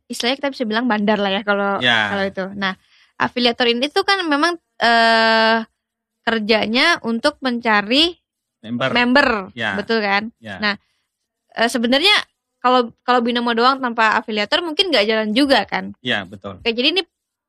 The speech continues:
Speaker 1: aku pengen tahu perannya afiliator ini apa aja?
Speaker 2: Nah, perannya ini hanya itu aja, cari orang, edukasi, dijerumusin di dalam itu, dan dia dapat hasil dari kekalahan orang.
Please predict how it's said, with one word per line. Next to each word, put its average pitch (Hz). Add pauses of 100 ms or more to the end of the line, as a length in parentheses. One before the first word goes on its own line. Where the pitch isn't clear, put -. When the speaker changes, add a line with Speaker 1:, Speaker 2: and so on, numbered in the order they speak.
(120)
Speaker 1:
aku -
pengen 277
tahu 233
perannya 233
afiliator 233
ini 294
apa 233
aja? 190 (460)
Speaker 2:
Nah, 135
perannya 151
ini 185
hanya 160
itu 160
aja, 127
cari 131
orang, 123
edukasi, 139 (240)
dijerumusin 123
di -
dalam 117
itu, 127
dan 131
dia 151
dapat 131 (400)
hasil 135
dari 123 (480)
kekalahan 110
orang. 104